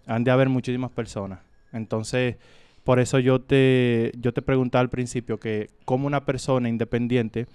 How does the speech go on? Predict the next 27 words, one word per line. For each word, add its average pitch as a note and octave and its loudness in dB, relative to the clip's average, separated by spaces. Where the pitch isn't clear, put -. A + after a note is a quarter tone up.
puede, C3 4
cómo C3+ 0
tú C3+ 0
logras B2+ 2
medir A2+ -2
esa G#2+ -6
parte, G2 -10
¿no? B2 -6
En G#2 -10
la G2 -8
que G2+ -10
tú G#2 -8
dices, G#2 -6
"Bueno, G#2+ -2
estoy A2 -6
teniendo A#2 -4
buena A2+ -2
aceptación", A#2 -6
porque D3+ 0
sí C3+ 0
e-, C#3 2
es B2 -2
muy, D3+ 4
es C3 0
muy D3 0
fácil B2 0
uno, B2 2